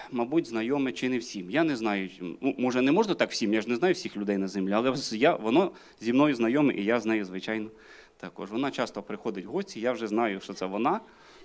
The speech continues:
Кажу: «Ну що, знов, так? Да, знов, знов в того біліше, а в того зеленіше». Да? От, і, е, почав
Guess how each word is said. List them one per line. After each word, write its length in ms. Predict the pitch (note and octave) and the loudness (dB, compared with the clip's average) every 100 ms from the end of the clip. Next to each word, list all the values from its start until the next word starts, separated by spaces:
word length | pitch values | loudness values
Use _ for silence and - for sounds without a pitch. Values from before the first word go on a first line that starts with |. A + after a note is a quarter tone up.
| - | -18
Кажу: 240 | - A2 A#2 | -2 0 2
«Ну 120 | C3+ | 0
що, 180 | C#3 B2+ | 0 0
знов, 260 | A#2+ C3+ | 2 0
так? 200 | - A2 - - | 0 -4 -6 -12
Да, 220 | G2+ G#2 A2 | -6 -6 -4
знов, 280 | A2+ A#2 F#2 | -2 -2 -2
знов 220 | A2 C#3 | -2 -2
в 40 | C3 | 0
того 240 | B2+ A2+ | 0 0
біліше, 400 | G#2+ A#2+ C#3+ A2 | 0 -2 -2 -4
а 20 | |
в 60 | G#2 | -2
того 160 | A#2 | -2
зеленіше». 540 | G#2 G#2+ A2 C3 A#2+ - | -2 0 0 -2 -4 -8
Да? 160 | G#2+ A#2 - - - - - - - _ | -10 -10 -16 -20 -20 -20 -20 -20 -20 _
От, 340 | - B2+ A2+ - | 2 4 4 2
і, 280 | B2+ C#3+ C#3 - - - C3 | 0 2 2 -2 -6 -12 -10
е, 320 | G#2+ G#2+ G2+ - - - - | -8 -8 -10 -14 -20 -20 -20
почав 420 | - D3+ C3 A2 | -4 -2 -2 -4